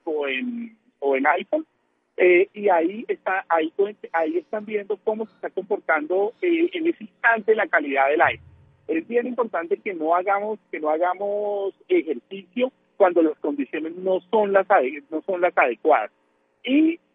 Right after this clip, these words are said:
eh, de, de ser necesario hacerlo con un, con un, con una mascarilla adecuada, eh, que les pe-, que permita que este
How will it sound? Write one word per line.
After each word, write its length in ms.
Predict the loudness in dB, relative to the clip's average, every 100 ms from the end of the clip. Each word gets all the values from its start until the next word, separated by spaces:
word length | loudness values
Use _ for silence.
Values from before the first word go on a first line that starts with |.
| _ _ _ _ _
eh, 280 | 2 2 -2 _ _ _ _ _
de, 280 | 0 0 -2
de 160 | 0 0
ser 200 | 0 -2
necesario 640 | -4 -6 0 2 4 0 -2
hacerlo 520 | 0 0 0 -2 -2 -2
con 200 | -2 -2
un, 200 | -6 -6
con 240 | -6 -4
un, 200 | -6 -10 _
con 220 | -4 -2
una 180 | -2 -2 0
mascarilla 760 | -2 -2 -4 -2 0 4 4
adecuada, 560 | 4 2 4 4 4 -2 _ _ _ _ 2
eh, 540 | 6 6 4 0 -4 -10 _ -2
que 100 | 0
les 140 | 0
pe-, 220 | -6 -10 -4
que 160 | -4 -2
permita 420 | -4 -8 -10 -12
que 360 | -4 -4 -2
este 120 | -6